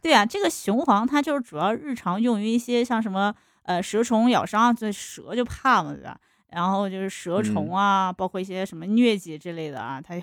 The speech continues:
Speaker 1: 也会有。呃，临床上也会有一些像什么牛黄，呃，什么安宫牛黄丸里面也有啊，是牛黄治宝丸啊、六神丸当，当中。因为硫磺它含有这个二硫化二砷嘛，它属于这个国家禁止销售的，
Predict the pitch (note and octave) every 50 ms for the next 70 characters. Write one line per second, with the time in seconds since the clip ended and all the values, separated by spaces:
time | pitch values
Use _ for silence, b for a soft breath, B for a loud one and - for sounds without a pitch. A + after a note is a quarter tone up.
0 | - - - - D#3 - G3+ G3 F#3 D3+ - b b b b b b b - B3+
1 | C4 C4 B3+ G#3+ A3 B3+ C4+ B3+ G#3+ A3+ A#3+ A#3 A3 G3+ F3 D#3 D#3+ - A3 G#3+
2 | G#3+ G#3 G3 F3 D3+ D3 D#3+ F3 - F#3 F#3 - F#3 G3 F#3 F3 F3+ F#3 F#3 F3+
3 | F3 F#3 G3+ A3+ A#3 - - - F3 F3+ F#3 F#3+ G3+ G#3+ A3+ A3+ A#3+ - _ _
4 | _ - F3 F3 E3+ D#3+ F3+ - F#3 - A#3 B3+ B3 C4+ B3+ B3+ B3+ C4 B3+ B3
5 | A3 F3 F3 G3 A3 A#3 A3+ G3 F3 E3 E3+ F3 F3 F3+ F#3 F#3 F#3 D#3 G#2+ D2+
6 | G2 A#2 C#3 C#3 E3+ - F3 E3+ E3+ E3+ E3+ F3+ G3 G#3 - E3 D#3+ F3 G3+ -
7 | - - A#3 G3+ F#3+ F3+ D#3+ D3 D3+ D3 C#3 C#3 C#3 D3+ D#3+ E3+ F3 F3 D3+ -
8 | D3+ F3 F#3+ G#3 G3 G3 - - E3+ F3 F3+ E3+ D3+ D#3 F3+ E3+ D3+ C#3 A#2 -
9 | _ _ - F#3 F#3 F#3 F#3 F3+ E3+ G3 B3 C#4+ D4 C#4+ b b b b b -
10 | G3 G#3 C4 D#4 D4+ C4 C#4 D4 D#4 C#4+ - - - E3+ A3 B3 A#3 F#3+ E3+ G3+
11 | G3 F#3 G3 F#3 F3 D#3+ B2 - - A#3+ G#3 G3 G#3 A#3 - - A#3+ A#3+ A3+ A3
12 | A3 - - B3 A#3+ B3 B3+ G3 - F#3+ G#3+ A#3 - - - D#3+ D#3 F#3 G#3+ B3
13 | A#3+ A3 - F3+ E3 F#3 G#3 G#3 A#3+ A#3 - E4+ D4 C4 A#3+ - - - - -
14 | F#3+ F3+ F#3+ - - F#3+ E3+ - - -